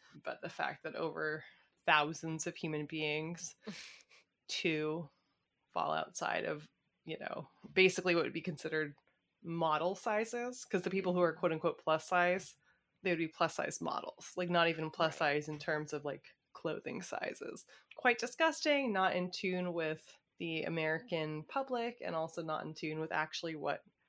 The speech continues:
Speaker 1: the people had requested.
Speaker 2: Yeah.
Speaker 1: So, what are you doing? Uh, we see you.
Speaker 2: Ah, we see you.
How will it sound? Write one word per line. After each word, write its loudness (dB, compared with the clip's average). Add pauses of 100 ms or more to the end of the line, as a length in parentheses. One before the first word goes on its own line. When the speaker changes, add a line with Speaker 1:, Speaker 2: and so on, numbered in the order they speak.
(260)
Speaker 1:
the -12
people -6
had 0
requested. -4 (580)
Speaker 2:
Yeah. 0
Speaker 1:
So, 0 (1200)
what 0
are 4
you 4
doing? 2 (400)
Uh, 0
we 0
see -4
you. 0 (1120)
Speaker 2:
Ah, 4
we -4
see -2
you. -2